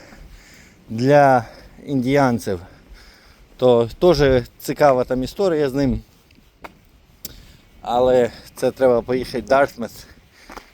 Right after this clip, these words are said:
і там пор-, про-, подивитися і розказати. І ці у нього хати, де ми дивимося, це більшість з них декілька сотень років хоча б. І тут, а,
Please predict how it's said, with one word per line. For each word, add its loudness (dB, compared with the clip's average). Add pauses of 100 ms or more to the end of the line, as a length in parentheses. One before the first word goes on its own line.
(120)
і -14
там -6
пор-, -4 (220)
про-, -6 (120)
подивитися -2
і 2
розказати. 0 (680)
І -6
ці 4
у 2
нього 0
хати, 2
де 0
ми -2
дивимося, 0
це -2
більшість -6
з -14
них -8 (680)
декілька -2
сотень -4
років 0
хоча 0
б. -2
І -6
тут, -6
а, 2